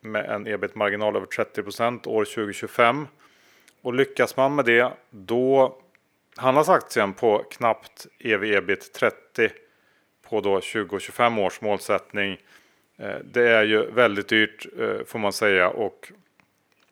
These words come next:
dessutom så finns det faktiskt tecken på att det kan komma en avmattning i den här, eh, starka, eh, och pandemidopade, får man säga, husdjurstrenden. För jag läste här för några veckor sedan om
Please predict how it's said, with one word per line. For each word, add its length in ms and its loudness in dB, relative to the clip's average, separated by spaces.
dessutom 540 0
så 80 -12
finns 280 -4
det 80 -12
faktiskt 360 -2
tecken 440 -2
på 60 0
att 80 0
det 60 -20
kan 200 -2
komma 200 0
en 80 -2
avmattning 600 -2
i 160 -2
den 100 -6
här, 280 0
eh, 240 -12
starka, 720 2
eh, 560 -8
och 300 -6
pandemidopade, 880 2
får 120 -10
man 80 -4
säga, 260 2
husdjurstrenden. 800 -4
För 140 -2
jag 60 2
läste 340 2
här 180 4
för 100 -12
några 120 2
veckor 240 -2
sedan 300 -2
om 340 0